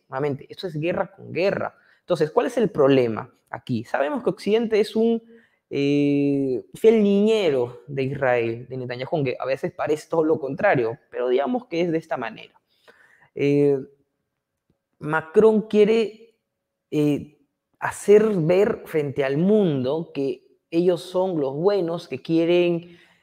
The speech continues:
eh, la paz en el mundo, que Irán es el malo que está atacando a Israel, pobre Israel, pobre Netanyahu, ¿no? Pero no, no es así realmente, no es así la cuestión. Nos quiere hacer creer esto, y bobos no somos,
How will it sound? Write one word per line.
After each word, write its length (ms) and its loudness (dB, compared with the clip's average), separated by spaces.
eh, 1080 0
la 340 -6
paz 360 -6
en 140 -4
el 140 -2
mundo, 560 2
que 80 -6
Irán 260 -2
es 200 -8
el 100 -4
malo 340 0
que 80 -4
está 180 -10
atacando 500 -6
a 40 -4
Israel, 680 -4
pobre 520 2
Israel, 680 -4
pobre 400 -2
Netanyahu, 920 -2
¿no? 240 -6
Pero 220 6
no, 400 -2
no 260 -4
es 140 -4
así 540 0
realmente, 580 -2
no 260 0
es 120 -4
así 300 0
la 160 4
cuestión. 500 -4
Nos 160 -8
quiere 220 2
hacer 280 -2
creer 240 2
esto, 380 -2
y 120 2
bobos 280 0
no 100 -4
somos, 640 -6